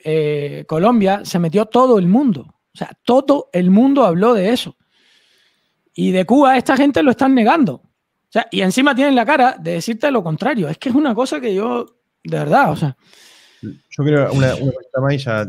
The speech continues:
Speaker 2: ya, perdón, ¿no? Soy re acaparado, lo sé. Eh, en el comunismo nunca pueden hacer la oposición, porque no existe la forma de pagar la oposición. Esto es importante porque esto siempre se da por sentado. La gente dice, "No, vos tenés los derechos, los derechos se pagan".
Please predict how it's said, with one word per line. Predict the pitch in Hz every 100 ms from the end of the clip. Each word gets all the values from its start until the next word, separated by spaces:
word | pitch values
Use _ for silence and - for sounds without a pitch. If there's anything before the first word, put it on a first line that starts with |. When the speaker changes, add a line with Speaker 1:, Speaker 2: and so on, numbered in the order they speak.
| 87
Speaker 2:
ya, | 98
perdón, | 92 95 90
¿no? | 82 85 98 -
Soy | _ 92 90
re | 92 90
acaparado, | 87 85 85 80
lo | 80 78
sé. | 82 _ _ _ _ _ _ -
Eh, | 120 120 120 117 117 - _ _ _
en | 139
el | 147
comunismo | 143 151 175 175 160
nunca | 151 139
pueden | 135 113
hacer | 107 -
la | 113
oposición, | 92 95 101 - 104 92 117 - _ _ _ _ -
porque | 113 123
no | 120
existe | 131 139 135
la | 120
forma | - 123 120 117
de | 101
pagar | 95 101 98
la | 87
oposición. | 82 78 80 - 98
Esto | 123
es | 135
importante | 120 131 139
porque | 120 135
esto | 117
siempre | 120 123
se | 117 107
da | 104 -
por | 98
sentado. | 101 92 90 82
La | 90
gente | 107 120 127
dice, | 117 120
"No, | 131
vos | 127 143
tenés | 143
los | 123
derechos, | 107 98 -
los | 90
derechos | 98 139 147
se | 117
pagan". | - 95 82 78